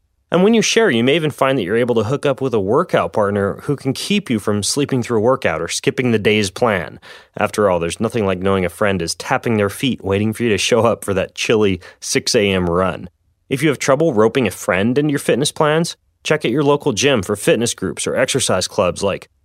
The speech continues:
Masters swim classes, triathlon training groups, or circuit training groups.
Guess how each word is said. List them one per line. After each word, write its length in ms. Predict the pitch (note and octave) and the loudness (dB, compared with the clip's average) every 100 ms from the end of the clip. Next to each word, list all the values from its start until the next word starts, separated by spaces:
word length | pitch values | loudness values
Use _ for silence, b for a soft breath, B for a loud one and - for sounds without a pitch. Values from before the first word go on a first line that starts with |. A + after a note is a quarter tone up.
| - | -4
Masters 580 | A2 A#2 - A2+ G2+ - | 0 0 0 -2 -2 0
swim 320 | - A2 G#2+ | 2 2 2
classes, 600 | - E2 - C#2 C#2+ - | 0 -2 -4 -8 -8 -6
triathlon 520 | - A2 A2 - G#2 | 0 2 2 2 0
training 320 | F#2+ G#2+ A2 G2 | 2 0 0 -2
groups, 360 | F2+ - - | -4 -6 -6
or 160 | F2 E2+ B B | -4 -6 B B
circuit 440 | - - F3 F3+ - | -4 0 0 -2 -2
training 320 | A#2+ G2 E2 | -2 -4 -4
groups. 340 | D#2 - - | -8 -8 -10